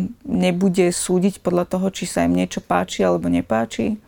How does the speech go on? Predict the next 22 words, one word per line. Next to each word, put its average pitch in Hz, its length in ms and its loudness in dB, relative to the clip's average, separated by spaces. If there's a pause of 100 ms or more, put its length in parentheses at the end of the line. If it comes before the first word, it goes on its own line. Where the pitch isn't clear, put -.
(480)
A - 80 -6
naopak, 190 560 2
aby 185 160 2
zistili, 190 560 2
že 190 560 4
čím 190 320 2
viac 185 320 4 (160)
toho 190 240 0
zažijú 185 560 4
a 185 80 -2
vidia, 190 480 2
tým 180 240 -2
je 185 160 2
ich 170 160 -4
život 185 320 0
nejakým 185 320 0
spôsobom 180 560 -2
pestrejší. 196 720 -2 (800)
Veľmi 190 400 4
pekne 196 320 0
to 185 160 -4
povedal 175 720 2